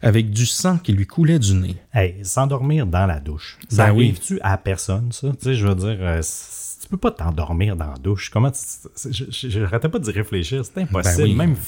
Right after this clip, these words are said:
Speaker 2: chaud, mort.
Speaker 1: Puis là, ils sont rentrés à la, à, sont, ils ont quitté le bar à neuf heures quarante-cinq.
Speaker 2: Ben oui, il était pas chaud, mort, là, tu sais, c'est, c'est n'importe quoi.
Speaker 1: Dormir, euh, sous la douche. Il aurait tenté de la réanimer en criant, en la bougeant dans différentes directions,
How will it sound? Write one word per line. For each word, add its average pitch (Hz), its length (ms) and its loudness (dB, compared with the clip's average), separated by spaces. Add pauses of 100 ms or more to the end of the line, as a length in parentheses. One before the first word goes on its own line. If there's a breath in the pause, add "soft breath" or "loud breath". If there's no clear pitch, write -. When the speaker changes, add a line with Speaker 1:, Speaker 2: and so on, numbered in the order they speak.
(140)
Speaker 2:
chaud, 139 680 0
mort. 92 220 2
Speaker 1:
Puis 104 80 2
là, 107 80 4
ils - 20 0
sont 92 220 0
rentrés 98 420 2
à 110 120 4
la, 90 280 -2
à, 90 60 -2
sont, 92 320 0
ils 101 80 2
ont 98 80 2
quitté - 180 2
le 113 60 4
bar 131 200 2
à 110 60 2
neuf 92 160 2
heures 117 140 2
quarante-cinq. 95 400 2
Speaker 2:
Ben 98 100 4
oui, 85 100 -4
il 85 60 -2
était 85 140 -2
pas 127 160 2
chaud, 104 400 -4
mort, 87 340 -4
là, 92 160 -4
tu - 80 -10
sais, 110 220 0
c'est, 90 180 -2
c'est 82 160 -6
n'importe 107 580 0
quoi. - 180 -12 (180)
Speaker 1:
Dormir, 98 480 2 (100)
euh, 87 60 -2
sous - 180 -4
la 80 140 -6
douche. 78 340 -10 (540 loud breath)
Il 120 120 10
aurait 123 200 6
tenté 170 400 4
de 131 80 4
la 104 100 4
réanimer 165 640 6
en 101 120 4
criant, 131 440 4 (320)
en 98 120 4
la 101 120 6
bougeant 143 520 4
dans 101 160 4
différentes 123 420 0
directions, 110 580 0